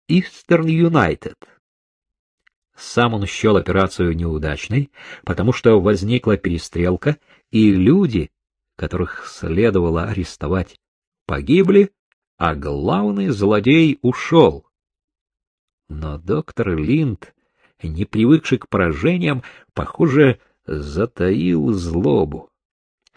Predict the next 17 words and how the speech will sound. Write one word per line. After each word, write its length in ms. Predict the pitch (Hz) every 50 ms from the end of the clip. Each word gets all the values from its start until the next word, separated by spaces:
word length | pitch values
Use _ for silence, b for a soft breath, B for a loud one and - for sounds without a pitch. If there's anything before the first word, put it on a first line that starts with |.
| B B B B -
Тут 160 | - 170 - 190
ещё 340 | 190 - - - - 185
и 140 | 180 180 170
газетам 840 | 156 123 123 170 165 117 90 98 127 135 120 - - 147 135 107 - _ _ _
спасибо. 800 | - - - - 95 92 - - - 78 73 69 69 71 - _ _ _ _ _ _ _ _ _ _ _ -
Раструбили 1040 | - 71 - 120 131 - - - - 101 135 139 135 160 180 175 156 143 139 131 117
на 320 | 95 87 85 90 104 101
всю 360 | - - - - - 156 143
страну 680 | - - - - - 101 101 110 143 165 170 151 113 b b b b b b b b b
про 180 | - 87 95 98
то, 120 | - 135
как 260 | - 127 117 92 82 82
доблестный 800 | - 123 131 131 147 143 131 - - 123 127 123 107 92 78 _ _ _ _ -
мистер 840 | 131 76 76 78 - 160 160 - - - - 113 107 82 73 - _ _
Фандорин, 880 | - - - 78 73 67 65 65 - 123 127 120 135 160 185 185 185 _ _ _ _ _ _ _ _ _ _ _ _ _ _ _ _ _ B B B B B B B
иногда 420 | 90 87 85 87 92 110 143 131
писали 760 | - - 98 - - 107 110 107 104 95 87 80 71 80 -